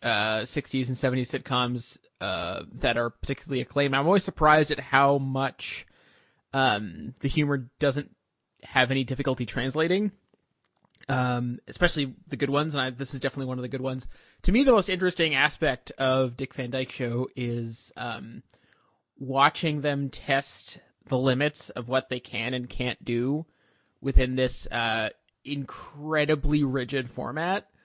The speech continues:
And I'm not saying that to be critical. I mean, like, it's just, it's just a fact of, you know, we have scenes in the house and scenes at the office, and that's pretty much it. Uh, oc-, o-,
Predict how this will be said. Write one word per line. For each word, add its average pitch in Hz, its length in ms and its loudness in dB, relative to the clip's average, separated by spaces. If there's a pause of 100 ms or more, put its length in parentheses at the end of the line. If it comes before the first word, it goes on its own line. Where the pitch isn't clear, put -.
(180)
And 151 120 0
I'm 175 60 4
not 214 180 6
saying 175 220 0
that 139 200 0
to 151 80 -4
be 131 300 0
critical. 147 440 0
I 120 120 -4
mean, 127 220 -8
like, 120 300 -10
it's 139 160 -6
just, 143 200 -8
it's 147 160 -4
just 151 180 -12
a 135 60 -8
fact 143 360 0
of, 127 120 -8
you 127 80 -8
know, 113 260 -12 (340)
we 135 140 -4
have 131 180 0
scenes 156 320 0
in 156 100 0
the 147 80 0
house 131 540 -2 (460)
and 127 180 -2
scenes 139 300 2
at 147 120 -8
the 147 120 0
office, 123 640 -2 (1040)
and 139 160 2
that's 131 200 4
pretty 143 320 6
much 135 380 -6
it. - 340 -8 (340)
Uh, 120 240 -2
oc-, - 220 -8
o-, 170 60 -2